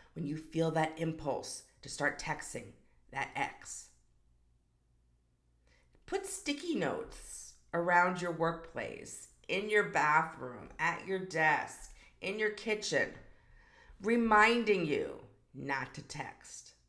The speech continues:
not to call, not to get in your car and show up at their house.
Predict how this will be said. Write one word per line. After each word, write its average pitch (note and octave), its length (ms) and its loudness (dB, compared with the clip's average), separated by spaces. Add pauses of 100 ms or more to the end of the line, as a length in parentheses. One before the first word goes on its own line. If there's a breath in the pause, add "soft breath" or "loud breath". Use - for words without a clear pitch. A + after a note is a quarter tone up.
(520)
not D3 420 0
to D#3+ 100 -6
call, A2+ 580 -4 (180)
not D#3+ 540 4
to E3+ 80 -4
get D#3+ 160 4
in D3+ 160 2
your C#3+ 80 2
car C#3+ 440 4
and A#2+ 140 -4
show D3 240 0
up C#3+ 120 0
at C#3 120 -2
their C#3+ 140 -4
house. - 600 2